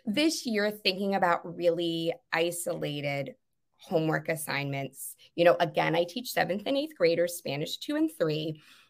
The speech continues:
you know, just doing it twice a week.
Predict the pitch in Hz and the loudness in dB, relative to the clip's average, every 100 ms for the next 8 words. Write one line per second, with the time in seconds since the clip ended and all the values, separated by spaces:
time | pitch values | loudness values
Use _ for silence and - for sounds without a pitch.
0 | - - 240 214 208 233 233 214 208 190 | -10 0 2 2 0 -4 -6 -2 2 4
1 | 165 - - - 190 165 165 - 160 156 | 4 2 -6 -4 2 2 2 -2 -4 -4
2 | - | -6